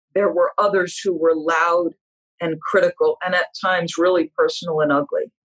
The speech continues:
And so I have always been appreciative of the fact that when the game became the conversation with players and coaches, my gender went out the window. And they, uh, 'cause I'm, I'm a pretty strong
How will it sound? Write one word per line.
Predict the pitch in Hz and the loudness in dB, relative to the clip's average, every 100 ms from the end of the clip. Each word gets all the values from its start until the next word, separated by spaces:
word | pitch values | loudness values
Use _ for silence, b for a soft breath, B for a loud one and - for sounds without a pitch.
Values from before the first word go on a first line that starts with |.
| _ _ _ _ | _ _ _ _
And | 170 160 | 0 0
so | 156 - 170 160 - | 0 2 4 2 2
I | 190 233 | 2 2
have | 220 - | 0 0
always | 190 190 185 | 2 2 -2
been | - | -4
appreciative | 170 - 175 170 - 147 160 147 | -6 -4 -4 -4 -6 -2 0 0
of | 139 - _ _ _ | -2 -4 _ _ _
the | 170 165 | -4 0
fact | 180 196 - | 0 0 0
that | - | -2
when | 180 170 165 | 0 -2 -2
the | 143 156 | -4 0
game | 190 220 220 | 2 4 2
became | 214 - 202 185 | 0 -2 -2 0
the | 175 - | -2 0
conversation | 180 175 165 160 - 165 160 - 156 | 0 2 -2 -2 -2 0 0 0 -2
with | 151 _ | -2 _
players | 165 151 147 143 | 0 2 0 -4
and | 143 | -2
coaches, | 143 - - - - _ _ _ | -2 -2 -8 -12 -14 _ _ _
my | 147 156 | 0 2
gender | 156 175 156 151 151 | 2 0 0 2 2
went | 143 143 | 2 0
out | 135 - | 0 -2
the | - 262 | -6 -4
window. | 294 277 - - - _ _ _ _ - | -4 -2 -4 -6 -10 _ _ _ _ 0
And | 156 151 | 2 4
they, | 156 165 185 190 - _ _ _ - | 4 4 2 0 -6 _ _ _ -2
uh, | 160 - - | -2 -2 -4
'cause | 180 165 | -2 2
I'm, | 226 262 - | 2 2 0
I'm | 190 233 233 | 0 2 0
a | 226 | -2
pretty | 208 190 | -2 -2
strong | - - 180 | -4 -2 -2